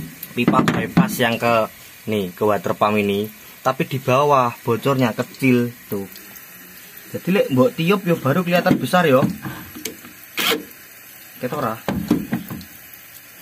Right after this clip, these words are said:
Ketok ora, guys? Tuh.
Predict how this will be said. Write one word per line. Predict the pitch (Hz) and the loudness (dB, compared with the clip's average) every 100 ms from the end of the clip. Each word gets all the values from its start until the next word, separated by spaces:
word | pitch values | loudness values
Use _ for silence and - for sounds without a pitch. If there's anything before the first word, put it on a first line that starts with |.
| - - - - | -20 -20 -20 -16
Ketok | 127 | -6
ora, | 180 143 | -6 -2
guys? | 120 - - - - - - - - - - - - - - - - - - - | -2 -4 -20 -20 -20 -20 -20 -20 -20 -20 -20 -20 -20 -20 -20 -20 -20 -20 -20 -8
Tuh. | 113 98 | -8 -8